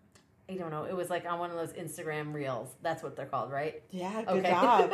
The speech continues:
Speaker 1: <laughs>
Speaker 2: Good job.
Speaker 1: Okay, on an Instagram reel, um, this person, I don't know who it was,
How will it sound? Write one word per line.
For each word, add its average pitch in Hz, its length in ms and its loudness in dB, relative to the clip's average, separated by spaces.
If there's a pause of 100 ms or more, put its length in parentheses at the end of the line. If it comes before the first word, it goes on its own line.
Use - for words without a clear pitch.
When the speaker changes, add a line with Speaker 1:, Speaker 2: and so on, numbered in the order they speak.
Speaker 1:
<laughs> 392 120 8
Speaker 2:
Good 277 240 10
job. 247 380 12
Speaker 1:
Okay, 220 280 8 (140)
on 285 240 10
an 311 60 6
Instagram 277 440 6
reel, 240 320 10
um, 208 340 8 (220)
this 247 520 6 (280)
person, 302 500 8
I 214 140 10
don't 240 160 10
know 220 100 6
who 226 220 8
it - 80 4
was, 185 400 12